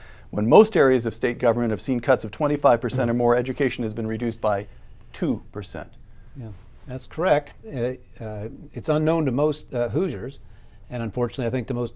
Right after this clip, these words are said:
Speaker 2: Indiana educators, but, um, uh, we looked recently, and Indiana, by a clear margin, devotes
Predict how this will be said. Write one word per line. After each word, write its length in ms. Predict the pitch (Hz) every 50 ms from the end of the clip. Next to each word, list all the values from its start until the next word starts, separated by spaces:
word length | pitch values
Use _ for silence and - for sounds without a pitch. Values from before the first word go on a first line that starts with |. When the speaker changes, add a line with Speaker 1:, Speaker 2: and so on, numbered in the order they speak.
| -
Speaker 2:
Indiana 380 | - 135 131 127 131 127 123 120
educators, 640 | 131 160 156 156 - - 113 107 104 113 127 110 -
but, 380 | - 120 110 110 110 - - 120
um, 280 | 113 110 107 107 104 - - - - - - - - - -
uh, 140 | 117 104 104
we 120 | 110 127
looked 200 | 135 147 139 143 -
recently, 540 | 135 131 - - 123 120 117 120 123 123 117
and 220 | 110 113 117 110 - - - - - -
Indiana, 440 | 147 160 175 160 156 156 156 139 123
by 140 | 117 127 113
a 80 | 104
clear 260 | - - - 214 208
margin, 560 | 143 123 135 151 160 156 127 101 92 98 107 107 - 123
devotes 420 | 110 110 120 135 131 127 - -